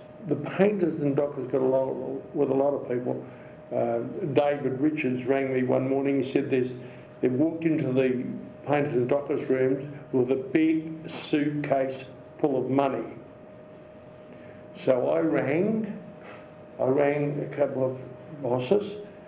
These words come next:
and I sent down an inspector and a, um, maybe a sergeant, maybe a senior constable down there.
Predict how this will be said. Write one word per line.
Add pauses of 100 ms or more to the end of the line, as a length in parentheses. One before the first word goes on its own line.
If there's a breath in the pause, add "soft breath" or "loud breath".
(180 loud breath)
and
I (100)
sent
down
an
inspector
and
a,
um, (320)
maybe
a
sergeant,
maybe
a
senior
constable
down
there.